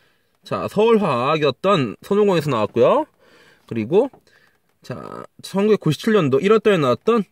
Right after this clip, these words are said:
자, 음, 초판은 아니고 초중판이라고 할 수 있겠습니다. 자, 워낙에 썬가드 제품은 재판이 많아서요.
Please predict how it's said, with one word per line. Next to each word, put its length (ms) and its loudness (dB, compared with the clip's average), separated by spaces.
자, 220 -12
음, 560 -8
초판은 440 -2
아니고 440 -2
초중판이라고 840 -4
할 100 -2
수 140 -8
있겠습니다. 720 -4
자, 220 -14
워낙에 580 2
썬가드 360 0
제품은 360 -2
재판이 380 -4
많아서요. 420 -2